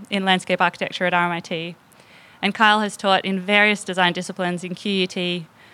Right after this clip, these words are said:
the University of Melbourne and R M I T. And his research explores how narratives and processes of landscape, of landscape change can be used to increase inclusion and equity for affected communities.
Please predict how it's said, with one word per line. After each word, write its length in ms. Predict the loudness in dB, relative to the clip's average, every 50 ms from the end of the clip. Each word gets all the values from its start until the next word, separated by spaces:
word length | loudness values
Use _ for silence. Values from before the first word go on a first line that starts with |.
| -20 -20 -20 _ _ -2
the 60 | 2
University 440 | 2 4 4 4 2 0 0 -4 -4
of 120 | -2 0
Melbourne 420 | 0 2 2 2 0 0 -2 -2 0
and 160 | 0 0 2
R 160 | 2 2 0 0
M 80 | 0
I 80 | -2 -6
T. 280 | -6 -8 -8 -8 -8 -8 -10 -14 -16 _ _ _ _ _ -16 -8 -6
And 100 | -4 -4
his 100 | 0 2
research 380 | 2 2 2 0 -2 -4 -4
explores 480 | -10 -12 -6 0 2 4 4 4 2 0
how 140 | 0 2 2
narratives 720 | 2 2 2 2 2 0 -2 -4 -4 -4 -4 -6 -6 -4
and 140 | -4 -4 -2
processes 640 | 0 -2 -2 -2 -4 -8 -6 -6 -8 -8 -8 -8
of 140 | -8 -6 -4
landscape, 500 | -2 -2 -2 -4 -6 -6 -4 -4 -4 -6 _ _ _ -20 -20 -20 -20 -20 -20 -20 -20 -20 -20 -20 _ _ _ -8
of 120 | -8 -4 0
landscape 400 | 0 0 0 -2 -6 -8 -8 -6
change 600 | -4 -4 -2 -2 -2 -4 -4 -6 -6 -8 -8 -10 _ _ _ _ _ _ _ _
can 180 | -4 -2 0 0
be 80 | 0
used 380 | 0 0 0 0 -2 -2 -4 -6
to 140 | -8 -4 -2
increase 400 | -2 -4 -2 -4 -6 -6 -6 -6
inclusion 640 | -8 -10 -8 -8 -6 -6 -6 -4 -6 -6 -6 -6 -4
and 160 | -6 -6 -4 -6
equity 480 | -8 -8 -8 -10 -8 -8 -8 -8 -10 -12 _ _ _ _
for 160 | -6 -4 -4
affected 400 | -2 -2 -2 -4 -2 -4 -8 -8
communities. 720 | -6 -6 -6 -6 -6 -6 -8 -8 -10 -14 -14 -16 -20 -20